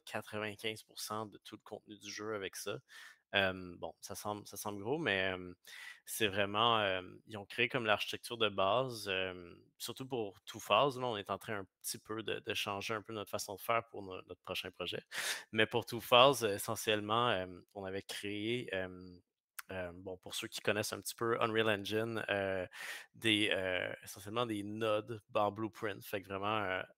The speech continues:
ah, tu étais capable de, heu, quasiment scripter une scène au complet juste en connectant des fils ensemble, puis c'était très lisible, là, par des humains, là. C'était comme, je pouvais dire : « Ce personnage va là, après il se retourne là, puis il fait telle action », puis,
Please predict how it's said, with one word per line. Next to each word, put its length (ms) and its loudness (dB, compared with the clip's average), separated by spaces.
ah, 60 -8
tu 100 -12
étais 180 -2
capable 380 8
de, 400 4
heu, 240 2
quasiment 340 0
scripter 480 0
une 160 0
scène 360 2
au 60 -6
complet 600 0
juste 440 -2
en 180 4
connectant 640 -2
des 140 -4
fils 260 2
ensemble, 560 0
puis 120 -12
c'était 160 -4
très 360 6
lisible, 560 -2
là, 100 0
par 160 0
des 220 -10
humains, 220 -6
là. 80 -12
C'était 200 -8
comme, 140 -14
je 80 -18
pouvais 160 -6
dire : « 340 2
Ce 160 2
personnage 580 0
va 100 -2
là, 180 2
après 220 -2
il 40 -8
se 140 -4
retourne 500 -4
là, 220 4
puis 180 -14
il 40 -8
fait 180 -4
telle 180 2
action », 440 -4
puis, 220 -12